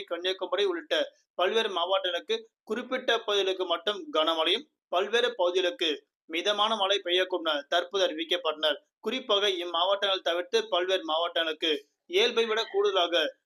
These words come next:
இரண்டு முதல் மூன்று டிகிரி செல்சியஸ் அளவிற்கு வெப்பநிலை பதிவாகும் என தற்போது அறிவிக்கப்பட்டனர். தலைநகர் சென்னையை பொறுத்தவரை நாளை நாட்கள் வானம் பொதுவாக மேகமூட்டத்துடன் காணப்படும். நகரின் ஒரு சில பகுதியில் லேசர் முதல் மிதமான அவ்வப்போது இடியக்கூடிய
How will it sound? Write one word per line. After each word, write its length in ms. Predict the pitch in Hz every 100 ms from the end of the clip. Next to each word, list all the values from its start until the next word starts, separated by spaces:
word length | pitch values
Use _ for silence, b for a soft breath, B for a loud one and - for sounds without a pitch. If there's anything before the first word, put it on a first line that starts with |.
| - 180
இரண்டு 220 | 226 233 208
முதல் 180 | 208 185
மூன்று 220 | 190 214 214
டிகிரி 180 | 214
செல்சியஸ் 240 | 202 - 180
அளவிற்கு 340 | 170 160 165 143 - _ 156
வெப்பநிலை 440 | 175 208 214 214 208
பதிவாகும் 400 | 180 185 180 170
என 100 | 165 147 165
தற்போது 300 | 170 190 180
அறிவிக்கப்பட்டனர். 720 | 160 156 165 - 156 151 147 - _ _ 185
தலைநகர் 420 | 196 202 196 196
சென்னையை 260 | 185 214 233
பொறுத்தவரை 440 | 214 202 196 208 233 _ 160 160
நாளை 180 | 175 165
நாட்கள் 340 | 160 165 147 - _ _ 156
வானம் 280 | 170 208 180
பொதுவாக 300 | 170 170 160 147 - _ - 156
மேகமூட்டத்துடன் 480 | 175 170 175 175
காணப்படும். 340 | 170 160 202 247 _ _
நகரின் 340 | 180 214 214
ஒரு 80 | 202 220
சில 100 | 226
பகுதியில் 400 | 220 214 214 220 _ _
லேசர் 400 | 160 190 233 233
முதல் 180 | 214 196
மிதமான 380 | 175 180 175 175 _ _ 151
அவ்வப்போது 480 | 165 202 202 208 208
இடியக்கூடிய 460 | 190 196 196 196